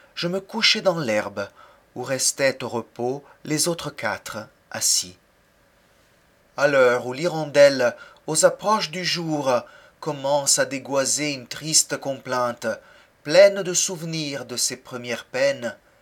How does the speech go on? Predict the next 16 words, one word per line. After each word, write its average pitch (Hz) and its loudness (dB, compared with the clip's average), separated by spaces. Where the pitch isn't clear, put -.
et 156 -6
lorsque 208 2
notre 185 -6
esprit, 170 -6
débarrassé 180 4
des 175 -2
chaînes, 131 2
du 123 -16
poids 135 2
de 123 -4
notre 120 -8
chair 120 -2
et 117 -4
de 117 -10
notre 117 -8
pensée, 117 -4